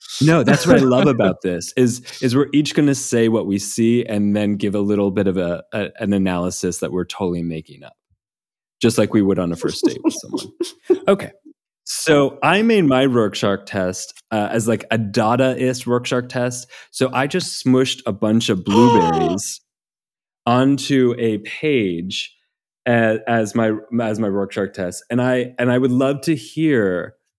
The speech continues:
Speaker 1: what you see in this situation.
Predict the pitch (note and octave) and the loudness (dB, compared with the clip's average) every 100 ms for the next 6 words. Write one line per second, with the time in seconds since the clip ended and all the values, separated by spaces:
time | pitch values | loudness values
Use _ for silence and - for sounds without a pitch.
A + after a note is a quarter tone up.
0 | _ - A2+ C#3 B2 B2+ B2 B2+ - C3 | _ -6 -2 -2 0 0 -2 -4 -4 0
1 | A#2+ F#2+ F2+ - - G#2+ G2 F#2+ F#2 F2+ | 0 -2 -4 -8 -6 -2 -2 -2 -2 -4
2 | - - - - - G2 G2+ F#2 F#2+ - | -8 -14 -16 -10 -8 -4 -2 0 -2 -6
3 | - | -14